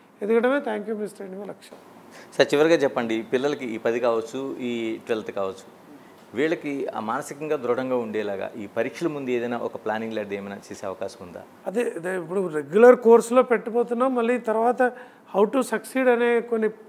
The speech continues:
Speaker 1: క్లాసులు ఎట్లయితే తీసుకుంటున్నామో, how not to take serious steps when you are not able to achieve. అంటే, మీ అనుకున్నది సాధించినప్పుడు ఆ ఒత్తిడిని తట్టుకోవడం ఎలా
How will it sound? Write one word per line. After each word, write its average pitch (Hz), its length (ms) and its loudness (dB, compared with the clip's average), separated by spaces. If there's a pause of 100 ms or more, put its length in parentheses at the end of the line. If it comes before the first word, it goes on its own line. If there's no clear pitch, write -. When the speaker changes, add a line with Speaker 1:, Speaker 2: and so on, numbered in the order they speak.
(240)
Speaker 1:
క్లాసులు 196 380 -2
ఎట్లయితే 190 320 -8
తీసుకుంటున్నామో, 185 760 -10 (1200)
how 233 240 6 (160)
not 196 200 2
to 254 220 -2
take 240 260 0 (720)
serious 247 260 4
steps 220 480 -2
when 214 160 2
you 214 160 2
are 202 100 -2
not 214 260 2
able 202 180 -4
to 220 80 -2
achieve. 196 300 -6 (200)
అంటే, 180 160 -10
మీ 196 200 -4 (520)
అనుకున్నది 240 420 2
సాధించినప్పుడు 226 1000 -2 (460)
ఆ 202 100 -2
ఒత్తిడిని 208 460 2
తట్టుకోవడం 220 580 0
ఎలా 196 280 2